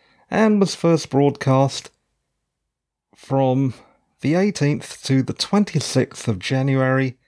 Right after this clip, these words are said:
nineteen eighty-two. In other media, the Target novelization was written by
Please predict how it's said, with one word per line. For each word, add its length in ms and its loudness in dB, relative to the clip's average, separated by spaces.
nineteen 540 -2
eighty-two. 720 -4
In 320 2
other 280 0
media, 720 0
the 440 -2
Target 600 -2
novelization 1040 0
was 360 -2
written 300 -4
by 300 -4